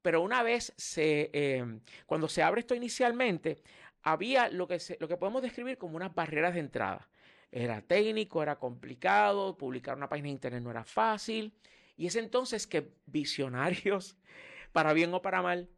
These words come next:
de la industria, eh, en áreas como, eh, California, este, y en la costa este de Estados Unidos, y en otras partes del mundo, por supuesto, eh, crean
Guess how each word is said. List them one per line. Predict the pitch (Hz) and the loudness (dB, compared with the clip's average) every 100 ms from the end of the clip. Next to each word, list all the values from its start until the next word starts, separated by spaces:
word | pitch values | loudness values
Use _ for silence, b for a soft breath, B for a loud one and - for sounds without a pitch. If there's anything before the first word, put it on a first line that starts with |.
| _ _ _ | _ _ _
de | - 156 | -2 0
la | 143 | 0
industria, | 135 190 240 - 135 139 b b b b - | -4 -4 -4 -2 0 0 b b b b 0
eh, | 143 139 131 131 - | 2 4 2 0 -4
en | 151 135 131 131 123 123 120 - _ _ | -6 -4 -6 -8 -8 -8 -10 -14 _ _
áreas | 143 143 170 156 | 0 2 0 -2
como, | 147 143 143 139 131 | -4 0 2 2 0
eh, | 127 123 | -2 -4
California, | 123 120 120 202 214 196 185 180 B B B B | -4 -6 0 2 2 2 2 0 B B B B
este, | 135 131 - 131 127 | -4 -4 0 2 2
y | - 131 | 2 0
en | |
la | 123 | 0
costa | 143 143 156 | -2 0 2
este | 175 180 | 2 0
de | |
Estados | 175 180 220 | -4 -4 -2
Unidos, | 240 190 185 - _ _ _ _ _ _ _ _ _ _ B B B | 0 0 -2 -10 _ _ _ _ _ _ _ _ _ _ B B B
y | 247 | -2
en | |
otras | 220 202 | 0 0
partes | - 185 190 | 0 0 0
del | 147 | 0
mundo, | 185 185 117 110 b b - | 0 0 -4 -10 b b -10
por | 131 | -10
supuesto, | 127 123 165 - 113 b b b b _ | -4 0 0 -2 -12 b b b b _
eh, | - 135 123 113 _ _ | -4 -2 -2 -6 _ _
crean | - 170 240 190 185 | 0 4 6 6 2